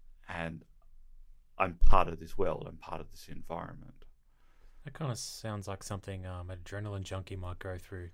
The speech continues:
Speaker 2: just to get their fix.
Speaker 1: Exactly.
Speaker 2: Yeah.
Speaker 1: Yeah, it's exactly that same kind of thing of, like, you jump out the plane,
Speaker 2: Yeah.
Speaker 1: you know, or, you know, for the extreme people who are, like,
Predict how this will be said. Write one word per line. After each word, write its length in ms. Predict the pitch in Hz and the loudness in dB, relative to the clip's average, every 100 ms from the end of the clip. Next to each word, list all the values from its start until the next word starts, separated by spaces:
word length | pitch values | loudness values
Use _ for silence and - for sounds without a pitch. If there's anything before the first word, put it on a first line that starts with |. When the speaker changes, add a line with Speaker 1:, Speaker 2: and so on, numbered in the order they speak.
| - | -16
Speaker 2:
just 180 | 98 - | -14 -12
to 60 | 101 | 0
get 180 | 110 98 | 0 0
their 80 | |
fix. 120 | 90 110 | -4 -2
Speaker 1:
Exactly. 480 | 101 101 110 90 | -4 -4 -4 -4
Speaker 2:
Yeah. 200 | 104 104 101 | -6 -4 2
Speaker 1:
Yeah, 100 | 95 | 2
it's 180 | 90 113 | 2 -6
exactly 540 | 98 95 101 - 98 | -4 0 0 0 -2
that 200 | 95 87 | -2 -2
same 240 | - 87 | -2 -4
kind 240 | 82 95 85 | -2 -2 -2
of 100 | 85 | -6
thing 260 | 107 95 87 | -2 -2 -2
of, 140 | - | -2
like, 240 | 90 87 | -4 -2
you 80 | 120 | 2
jump 240 | 120 139 120 | 8 8 8
out 160 | 98 | 2
the 80 | - | 8
plane, 480 | - 98 87 80 - - | 12 12 10 -4 -12 -10
Speaker 2:
Yeah. 280 | 101 98 87 - - - | -8 -8 -10 -16 -20 -6
Speaker 1:
you 100 | 117 | -2
know, 240 | 92 87 - - - | -2 -2 -8 -12 0
or, 420 | 107 98 92 92 - - - - - | 4 6 4 -2 -14 -20 -20 -16 -6
you 120 | 110 | -2
know, 100 | 92 | -2
for 140 | - | -2
the 100 | 104 | -4
extreme 480 | 98 - - 104 101 | -2 0 2 2 2
people 340 | 95 95 - - | 2 4 12 12
who 240 | 104 92 | 12 6
are, 160 | 92 - | 4 -2
like, 260 | 92 90 | 0 0